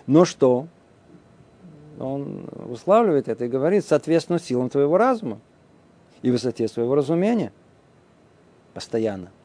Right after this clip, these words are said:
То есть, что это значит? Конечно же, надо постоянно. Он нам говорит, цель какая? Постоянно. Но если речь идёт, соответственно, сила своему разуму, то мы, как любой, там, пытается поднять штангу,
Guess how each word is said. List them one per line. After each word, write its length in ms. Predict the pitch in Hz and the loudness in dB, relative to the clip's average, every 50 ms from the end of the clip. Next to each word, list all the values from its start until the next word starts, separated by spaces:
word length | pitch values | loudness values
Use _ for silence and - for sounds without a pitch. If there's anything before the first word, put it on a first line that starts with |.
| _ _ _ _ _ _ _ - - - - | _ _ _ _ _ _ _ -20 -12 -6 -4
То 40 | 110 | -4
есть, 100 | 101 - | -2 2
что 100 | - 165 | 2 2
это 200 | 170 160 160 127 | 2 2 0 -2
значит? 380 | 101 117 101 95 - - - - - - - - | -4 -6 -8 -8 -10 -14 -16 -18 -20 -20 -10 -4
Конечно 380 | 110 127 196 262 - - 254 | 0 4 4 4 4 2 0
же, 100 | 196 220 | 0 2
надо 240 | 214 208 208 208 202 | 2 4 6 6 4
постоянно. 640 | 185 196 - - 208 202 208 226 226 202 151 120 117 | 4 0 -2 0 0 2 4 4 4 2 0 -2 -4
Он 140 | 127 139 156 | -4 -4 -4
нам 260 | 165 160 151 139 123 | -4 -4 -6 -6 -4
говорит, 320 | 139 147 156 175 151 - | -4 -2 -2 -2 -2 -2
цель 220 | - 202 208 185 - | -2 -2 0 0 0
какая? 480 | 190 165 - 156 147 147 151 160 - - - _ - - - - - - _ _ | -4 -2 2 4 4 6 4 4 0 -4 -18 _ -20 -20 -20 -20 -20 -20 _ _
Постоянно. 480 | - - 139 - - 196 185 180 113 - - _ _ - - _ - - - - - - - - - - | -4 -4 -2 0 0 0 2 0 0 -2 -8 _ _ -20 -20 _ -20 -20 -20 -20 -20 -20 -20 -20 -10 -4
Но 80 | 117 117 | 0 4
если 1040 | 123 151 196 214 208 - - 185 170 160 151 147 135 127 123 123 120 117 117 120 123 | 6 8 8 8 8 6 4 4 6 6 6 6 6 4 2 0 0 0 -2 0 0
речь 220 | 160 170 - - | 0 0 0 -2
идёт, 420 | 143 127 131 151 151 135 123 117 - | -4 0 2 2 4 2 2 0 -4
соответственно, 460 | 123 104 - 151 165 160 - 147 127 | -8 -6 -2 -2 -2 0 -2 -4 -6
сила 240 | - - 160 156 147 | -2 0 0 0 0
своему 360 | - 143 135 135 131 135 131 | 0 0 0 0 0 0 0
разуму, 480 | 120 104 98 95 95 101 104 110 117 - - | 0 0 -2 -4 -8 -10 -10 -10 -10 -8 -6
то 320 | 143 143 139 135 131 123 | -4 -2 0 0 -2 -2
мы, 560 | 123 135 151 160 160 156 151 143 131 127 120 - | -4 -4 -4 -4 -2 -2 -2 -4 -4 -6 -6 -4
как 200 | - 131 120 - - - | -4 -4 -4 -4 -8 -14
любой, 540 | 117 123 127 127 123 127 156 151 143 131 | -10 -8 -6 -4 -2 2 2 2 2 0
там, 180 | 113 - 113 110 | 0 -4 -6 -6
пытается 460 | - 120 107 - 131 131 127 - - | -6 -8 -4 -2 -2 -2 -4 -6 -10
поднять 400 | 113 - 123 113 110 123 123 113 | -10 -8 -8 -6 -6 -8 -8 -10
штангу, 520 | - - - 101 98 104 104 101 107 110 | -10 -10 -10 -10 -8 -10 -12 -12 -12 -14